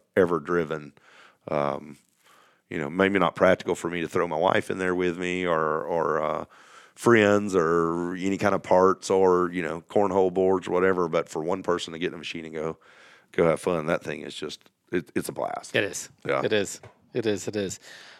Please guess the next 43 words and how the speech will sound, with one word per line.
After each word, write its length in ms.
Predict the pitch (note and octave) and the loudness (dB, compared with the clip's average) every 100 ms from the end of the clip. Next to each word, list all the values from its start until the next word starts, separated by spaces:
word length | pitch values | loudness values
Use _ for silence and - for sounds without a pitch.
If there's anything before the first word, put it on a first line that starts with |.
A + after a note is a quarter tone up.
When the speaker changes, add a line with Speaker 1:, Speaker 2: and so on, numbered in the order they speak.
| - | 2
Speaker 2:
Well, 380 | C#3+ D3 D3+ - _ _ - | 6 8 6 0 _ _ 0
I 80 | C3 | 2
appreciate 440 | C#3+ - G3 G#3 C#3+ | 2 0 2 4 4
you 60 | |
coming 280 | - C#3 B2 | 2 0 2
in, 160 | B2+ B2+ | 2 4
man. 260 | B2+ B2+ | 2 2
It's 220 | C3 A#2+ - | 0 -6 -4
been 100 | B2 | -2
Speaker 1:
Yeah. 60 | |
Speaker 2:
awesome. 640 | - A2 A#2+ C#3 B2+ B2 A2+ | 2 2 2 0 -2 -8 -10
When 120 | A2+ | -8
a 20 | |
couple 220 | - - A#2 | -4 -4 0
days 220 | A#2 A#2+ | 0 2
ago, 260 | A#2 A#2+ A#2+ | 4 4 4
you 140 | G#2+ | 0
texted 380 | - B2+ - A#2+ | -2 -2 0 -4
me 120 | A#2 | -6
and 80 | A2 | -4
said, 120 | - | 2
"Hey, 80 | C#3 | 4
I'm 120 | D#3 | 4
gonna 160 | C3 B2+ | 2 0
be 140 | B2+ | 2
up 120 | B2 B2+ | 2 0
in 60 | |
the 140 | A2+ G#2 | -6 -2
area," 360 | A#2+ B2+ B2+ | 0 2 2
or, 180 | A#2+ A2 | 0 0
or 160 | A2 G#2+ | -4 -2
whatnot. 360 | A2+ G#2+ A2+ | -2 -2 -6
And 100 | A#2 | -6
I 20 | |
was 120 | G#2+ G#2+ | -10 -12
like, 140 | - - - | -12 -20 -8
"Hey, 180 | D#3 F#3+ | -2 -2
come 200 | - D3 | -4 -10
by 120 | D#3 | -10
for 140 | - | -8
the 60 | A#2 | -10
podcast." 520 | - F3+ - C#2 - E2+ | -8 -10 -8 -10 -2 2
Speaker 1:
Yeah. 220 | C3 | 2